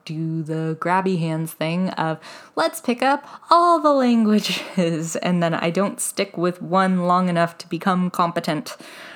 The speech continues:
I just have vaguely enough to kind of flail my way through different things, like my Spanish. <laughs> Just enough to flail my way through. Or, like, the Welsh.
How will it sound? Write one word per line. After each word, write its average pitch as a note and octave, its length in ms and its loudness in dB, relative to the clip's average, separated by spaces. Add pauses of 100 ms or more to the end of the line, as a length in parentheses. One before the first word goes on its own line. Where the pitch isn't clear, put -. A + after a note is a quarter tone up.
(160)
I D#3+ 240 2
just D#3 320 -2
have D3+ 500 -2 (160)
vaguely A3 800 2
enough F#3 560 2 (100)
to F#3 280 -2
kind E3+ 400 0
of D#3+ 580 -2
flail A3 600 2
my F#3 200 2
way E3 280 0
through D#3 800 -6 (300)
different - 460 -6
things, - 480 -6 (160)
like D#3+ 240 -4
my A3 160 0
Spanish. - 840 -10 (440)
<laughs> - 480 -20
Just - 340 -2
enough C4 260 -2
to F#3+ 120 -10 (320)
flail D4+ 340 0
my C#4 180 2
way A#3+ 220 4
through. E3 580 -2 (140)
Or, D3 100 -10
like, D3+ 300 -4 (180)
the F#3 80 -6
Welsh. F#3+ 400 -6